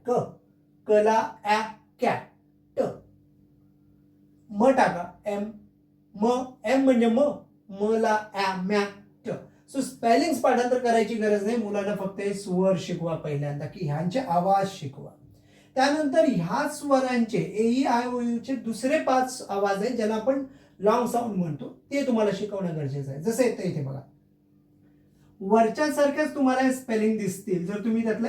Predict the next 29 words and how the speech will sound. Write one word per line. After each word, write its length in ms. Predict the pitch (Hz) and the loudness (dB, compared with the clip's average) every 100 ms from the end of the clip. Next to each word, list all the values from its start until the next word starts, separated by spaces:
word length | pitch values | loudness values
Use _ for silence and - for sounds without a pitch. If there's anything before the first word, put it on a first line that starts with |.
| - 240 | -4 -2
ई 140 | 262 | 0
काढून 320 | 226 190 190 | 2 2 0
टाकला 340 | 180 160 165 160 | -2 -4 -6 -8
शेवटचा, 580 | - 170 143 143 - - - _ _ _ - | -8 -6 -6 -8 -10 -20 -20 _ _ _ 2
तर 140 | 262 262 | 2 4
तुम्हाला 320 | 240 269 285 | 2 2 2
लक्षात 260 | 247 269 | 0 -2
येईल 120 | 277 269 | -2 0
की 100 | 277 | 2
ह्या 160 | 269 | 4
वरच्या 540 | 277 208 196 294 285 277 | 4 0 0 0 2 0
जशा 180 | 294 | 0
स्पेलिंग 380 | 277 - 262 240 | -2 0 -2 0
आहेत, 160 | 247 220 | -2 -2
तशाच 360 | 190 202 - | -4 -4 -6
खाली 280 | - 139 139 | -10 -10 -10
आहेत. 120 | 143 - _ _ _ _ | -14 -18 _ _ _ _
पण 260 | 302 277 220 | 2 4 4
याच्यामध्ये 460 | 220 220 277 269 233 | 0 0 0 0 0
गंमत 380 | 226 233 285 | 0 2 2
आहे, 320 | 208 185 - - _ _ _ - 190 | 2 -2 -4 -18 _ _ _ -4 4
जर 140 | 294 254 | 4 4
ई 160 | 269 | 0
नसेल, 380 | 330 311 330 320 | 2 0 0 0
तर 60 | 294 | 2
हा 140 | 285 | 2
शब्द 240 | 277 254 240 | 0 0 0
बॅट 520 | 170 196 196 202 190 | 0 2 4 4 0
आहे, 300 | 135 120 | -8 -10